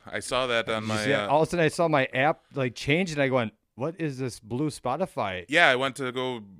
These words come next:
Speaker 1: like, listen to a podcast. I'm like, "What the fuck is this? How did my Spotify?" And, yeah, there's two different apps on my phone now that look like the Spotify logo,
Speaker 2: But
Speaker 1: but
Speaker 2: one is purple and the other one is green.
Speaker 1: Yeah.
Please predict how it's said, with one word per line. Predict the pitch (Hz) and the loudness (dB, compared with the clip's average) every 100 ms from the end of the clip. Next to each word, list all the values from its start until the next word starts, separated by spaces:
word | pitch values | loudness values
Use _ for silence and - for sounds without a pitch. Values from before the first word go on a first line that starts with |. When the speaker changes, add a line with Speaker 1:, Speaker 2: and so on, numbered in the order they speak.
| 87 | -8
Speaker 1:
like, | 113 110 - | -2 -2 -2
listen | 113 127 143 | -6 -6 -4
to | 120 | -4
a | |
podcast. | 98 131 165 123 104 98 | 0 0 0 -2 -6 -6
I'm | 107 | -8
like, | 110 110 | -8 -8
"What | 202 | -10
the | 349 | -10
fuck | - 330 | -8 -8
is | 330 | -10
this? | 277 349 - | -10 -10 -4
How | 160 | -4
did | 190 185 | -4 -6
my | 180 | -6
Spotify?" | 156 - 180 170 117 | -6 -6 -6 -6 -8
And, | 110 104 95 | -8 -10 -6
yeah, | 120 110 | -2 -2
there's | 95 - | -2 -10
two | - | -10
different | 120 113 90 | -8 -6 -6
apps | 107 117 | -6 -6
on | 95 | -8
my | 95 | -10
phone | 92 98 92 | -10 -10 -10
now | 95 98 | -8 -8
that | 92 | -8
look | 87 101 | -10 -10
like | 98 95 | -10 -12
the | - | -12
Spotify | - 107 110 98 90 | -4 -2 -2 -4 -8
logo, | 92 90 92 | -8 -8 -8
Speaker 2:
But | 95 113 | -6 -4
Speaker 1:
but | |
Speaker 2:
one | 107 123 | -2 -4
is | 120 | -6
purple | - 131 123 127 | -6 -8 -2 -2
and | 113 | -2
the | 110 | -4
other | 110 | -6
one | 113 | -6
is | 107 | -8
green. | 98 117 98 85 | -10 -10 -8 -6
Speaker 1:
Yeah. | 113 87 | -4 -6